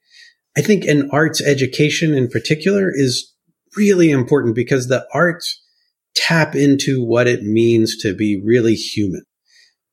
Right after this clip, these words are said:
There are so many things that we think or that we feel in life, and it's often a piece of art or a poem or a piece of music that really captures what we're experiencing. And so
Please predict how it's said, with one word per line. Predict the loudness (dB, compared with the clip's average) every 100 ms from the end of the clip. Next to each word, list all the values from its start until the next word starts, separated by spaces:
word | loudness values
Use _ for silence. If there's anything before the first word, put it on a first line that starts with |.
| _
There | -2 0
are |
so | 0 0 2
many | 0 -2
things | -2 0 0 0 -2
that | -4 -6
we |
think | -10 -2 2 2 2 0
or | 0
that | 0 -2
we | -4
feel | -6 -4 0 2 2 2
in | 2 2
life, | 2 2 0 -2
and | -2 -2 -4 -20 -20 -10
it's | -2 0
often | 2 2
a | 0
piece | -2 -4
of | -4
art | 0 2 2
or | 2 0
a | 0
poem | 0 0 2 2
or | 2
a | 0
piece | -2 0
of | 2
music | 2 0 -2
that | -4 0
really | 0 2 0
captures | 0 -2 0 -2 -2
what | -2 -2 -4
we're | -2 0 0 -4
experiencing. | -8 -4 -2 0 -4 -6 -8 -8
And | -8 -4
so | -2